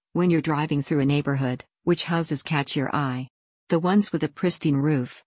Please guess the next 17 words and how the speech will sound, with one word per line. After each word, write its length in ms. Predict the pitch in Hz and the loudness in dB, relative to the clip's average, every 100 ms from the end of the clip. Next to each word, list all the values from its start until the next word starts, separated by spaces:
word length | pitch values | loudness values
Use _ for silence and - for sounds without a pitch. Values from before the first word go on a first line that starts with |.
| _ - | _ -4
of 120 | - | -4
course. 520 | - 131 - - - - | -4 -4 -4 -6 -8 -6
Seattle 500 | 214 185 170 185 175 | 0 2 2 2 2
Window 300 | 160 156 139 | 2 0 -2
Cleaners 460 | - 165 151 139 | -2 0 0 0
offers 360 | 151 143 143 139 | 0 0 -2 -2
professional 640 | 165 - 170 165 170 151 | -4 -2 0 0 0 0
roof 200 | 151 143 | 0 -2
cleaning 420 | - 170 165 160 | -2 0 2 0
to 80 | 147 | 0
help 260 | 139 254 180 | 0 0 2
you 160 | 160 | 2
avoid 340 | 135 151 147 143 | 2 0 0 2
rotting 300 | 151 151 139 | 2 2 2
or 120 | 147 | 0
water 360 | 139 147 147 135 | 0 2 2 0
damage. 600 | 143 131 127 123 - | 0 0 0 -2 -6